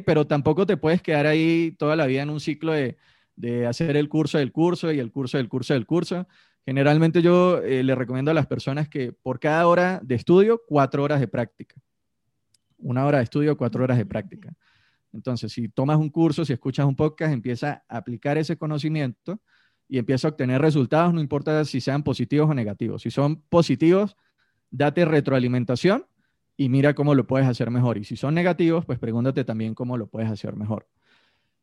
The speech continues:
Estaría el, el punto número dos, en el que tienes dinero, pero no tienes tiempo. Entonces, si tienes dinero y no tienes tiempo, pero tampoco sabes en qué invertir, tienes que educarte. O sea, tienes que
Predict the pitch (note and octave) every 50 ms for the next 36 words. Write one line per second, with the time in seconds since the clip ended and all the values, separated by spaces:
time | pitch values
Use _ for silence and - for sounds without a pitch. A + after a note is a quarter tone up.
0 | _ _ - C#3+ D3 - D#3+ D3+ D#3+ F3 F#3 F#3+ G#3 G#3+ F3+ - D#3+ D#3 C3+ C#3
1 | E3 E3 D#3+ F3+ F3 F3 F3+ F3+ F#3+ G3 F#3 F3 E3+ - - - - D#3 C#3 C3+
2 | C3+ - - C3+ B2+ B2+ B2+ B2 A#2+ A2+ _ _ _ _ - D#3 D#3+ E3 F3 F3
3 | F#3 F#3 F#3+ F#3 E3+ F#3 E3+ E3+ C#3 B2+ B2 B2 A#2+ C#3+ C#3 C#3 C#3 - - F#3+
4 | F3 D3 - - - _ _ _ _ _ _ _ _ _ _ _ _ _ _ _
5 | _ _ _ _ _ _ _ _ _ - B2+ A#2 A2 C3 C3 A#2+ D3 D3+ C#3+ C3+
6 | C3 B2 C3 B2+ C#3 D#3 D#3 C#3 C3+ C#3 C#3 C#3+ D3 D3 C#3+ D3+ D3 D3+ D3 D3+
7 | E3+ E3 D3+ C3 C#3+ D3+ C3+ C#3 B2 A#2 - B2 A2 A2 B2 G#2+ D3 C#3+ - D3+
8 | C#3+ D3 D3 D3 D3+ D3+ D3 C3 - - B2+ B2+ C#3 C#3 C3 - D#3+ D#3 D#3 G#3
9 | _ _ _ _ _ _ _ _ _ _ _ _ _ - C3 C3 C3+ C3+ - C#3+
10 | C3+ C3 B2+ - - D3+ C#3 B2+ - - - B2 _ _ _ _ _ _ - A#2
11 | A2 A2 G2+ A#2 A#2+ B2 B2 - C#3 C3 B2+ B2+ B2+ B2+